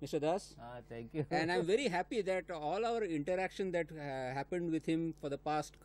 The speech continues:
Speaker 1: uh, couple of years, where we were throwing problems at each other as to how do we make th-, things easier for people to visualize. All of them have borne fruit. And, uh,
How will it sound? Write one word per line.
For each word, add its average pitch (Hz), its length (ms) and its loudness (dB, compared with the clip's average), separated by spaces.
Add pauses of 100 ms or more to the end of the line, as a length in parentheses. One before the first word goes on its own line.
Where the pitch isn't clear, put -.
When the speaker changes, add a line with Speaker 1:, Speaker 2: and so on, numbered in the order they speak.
(680)
Speaker 1:
uh, 123 180 -4
couple 156 300 2
of 143 140 2
years, 156 560 6
where 131 220 2
we 139 220 0
were 139 140 2
throwing 151 360 2
problems 139 680 -2 (560)
at 135 180 2
each 156 180 2
other 131 280 4 (460)
as 135 160 0
to 143 120 0
how 143 200 4
do 151 120 6
we 147 140 8
make 143 300 2
th-, 123 280 -6
things 135 320 0
easier 131 560 2
for 127 140 -2
people 127 320 -4
to 120 80 -2
visualize. 120 460 0
All 139 180 2
of 165 120 2
them 147 180 2
have 135 220 0 (480)
borne 151 280 6
fruit. 160 320 4 (1000)
And, 127 520 0
uh, 120 480 4